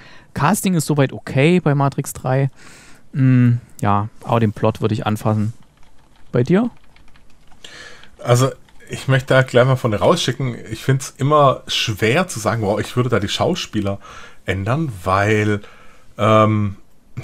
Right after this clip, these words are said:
Speaker 2: nee, würde ich nicht. Die sind halt dann da drin, die, du hast die bekommen, <laughs> mehr oder weniger, und die, die hast du dann halt. Ob das jemand anders besser gemacht hätte oder nicht,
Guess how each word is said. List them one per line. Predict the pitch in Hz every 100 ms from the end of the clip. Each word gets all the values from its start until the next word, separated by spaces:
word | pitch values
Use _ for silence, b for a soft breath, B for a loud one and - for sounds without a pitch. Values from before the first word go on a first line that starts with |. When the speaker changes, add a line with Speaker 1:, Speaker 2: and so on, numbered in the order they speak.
| -
Speaker 2:
nee, | 117 156
würde | 113
ich | 120
nicht. | 131 143 -
Die | 101
sind | 107 - 113
halt | 127 120
dann | 117
da | 113
drin, | - 139 185
die, | 110
du | 107 110 98 90
hast | 117 -
die | 123
bekommen, | 107 - - 120
<laughs> | 190 170
mehr | 123
oder | 127 113
weniger, | 120 123 127 123
und | 104 98 B B B B -
die, | 131 - -
die | 123
hast | 104 135 -
du | 175
dann | 110 101
halt. | 98
Ob | 101
das | 113 -
jemand | 117 107 -
anders | 120 147 -
besser | - - 185
gemacht | 175 160 151 - -
hätte | 147 156 143 160
oder | 135 110
nicht, | 101 117 196 - -